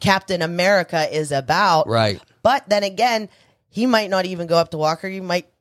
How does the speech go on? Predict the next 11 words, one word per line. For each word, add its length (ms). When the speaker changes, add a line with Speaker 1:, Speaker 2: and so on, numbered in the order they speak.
Speaker 1:
visit 340
Sam 240
and 120
Bucky 360
because 380
Walker 500
has 200
been 340
dismantled 880
as 480
Speaker 2:
Mm. 40